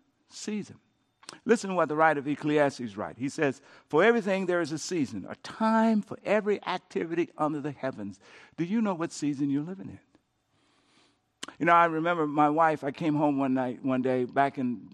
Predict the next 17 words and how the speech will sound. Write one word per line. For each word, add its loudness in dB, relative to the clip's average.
in -6
Boston 0
when -4
she -4
was -6
in 0
medical -2
school. -12
First, -6
uh, -10
two -8
years -2
of -4
medical -2
school -8
was -10
just -6